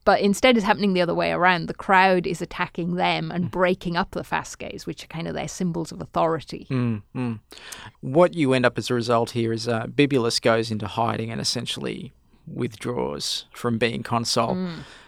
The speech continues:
Speaker 2: What does Caesar do during this year? He helps out Pompey, doesn't he?
Speaker 1: Absolutely. And he makes that alliance even stronger with Pompey by having Pompey marry his own daughter, his only legal offspring,
Speaker 2: Yeah.
Speaker 1: Julia. Because Bibulus is confined to the household,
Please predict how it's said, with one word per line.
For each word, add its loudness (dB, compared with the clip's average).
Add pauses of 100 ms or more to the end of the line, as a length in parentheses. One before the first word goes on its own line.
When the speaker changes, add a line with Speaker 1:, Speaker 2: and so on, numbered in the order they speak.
(640)
Speaker 2:
What 6
does 4
Caesar 4
do 6
during 2
this 0
year? 0
He 0
helps 2
out 2
Pompey, -2
doesn't -2
he? -8 (120)
Speaker 1:
Absolutely. -6 (320)
And 4
he 8
makes 4
that 6
alliance 4
even 2
stronger 2
with 0
Pompey -4 (300)
by 4
having 0
Pompey 2
marry 4
his 0
own 0
daughter, -2
his 2
only 2
legal -4
offspring, -6 (100)
Speaker 2:
Yeah. 4
Speaker 1:
Julia. -4 (760)
Because 8
Bibulus 4
is 0
confined 2
to -4
the -4
household, -2